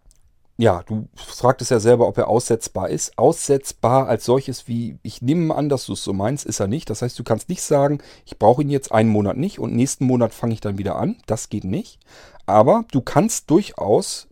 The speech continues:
ähm, das hast du, glaub ich, hier auch dann noch geschrieben, äh,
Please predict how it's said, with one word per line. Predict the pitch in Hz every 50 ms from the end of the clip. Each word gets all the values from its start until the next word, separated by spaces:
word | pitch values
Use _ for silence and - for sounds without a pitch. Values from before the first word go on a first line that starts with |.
| _ -
ähm, | 123 131 131 135 139 139 139 139 143 139 -
das | 117 113 -
hast | 135 - - 143
du, | 135
glaub | 131 127 127
ich, | 123 -
hier | - 113 - -
auch | - 147 185 -
dann | - - 104
noch | 101 104 - - -
geschrieben, | 95 - - - 104 95 107 143 196 - _ _ _ - - - - _ _ _ _ _ _ _ _ _ _ -
äh, | - 107 110 113 113 113 113 113 113 113 117